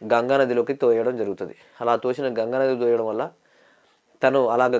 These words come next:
గంగా నది నుండి అతను నాగలోకానికి వెళ్ళడం,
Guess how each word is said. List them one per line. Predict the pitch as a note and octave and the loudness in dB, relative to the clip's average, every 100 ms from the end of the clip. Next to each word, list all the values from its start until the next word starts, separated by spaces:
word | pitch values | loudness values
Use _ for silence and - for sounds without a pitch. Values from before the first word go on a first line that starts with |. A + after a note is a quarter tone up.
| A2 | -2
గంగా | A#2 C#3+ | -2 0
నది | D3 C3+ | 0 -2
నుండి | B2+ A#2+ F#2+ - _ _ _ _ _ _ _ _ - - _ - | -4 -4 -4 -8 _ _ _ _ _ _ _ _ -20 -20 _ -4
అతను | A#2+ B2 A#2 A2+ - - | -2 0 -2 -4 -10 -2
నాగలోకానికి | A#2 B2 C#3 C3 B2 A#2 | 2 4 4 4 2 -2
వెళ్ళడం, | A2 G#2+ | -4 -4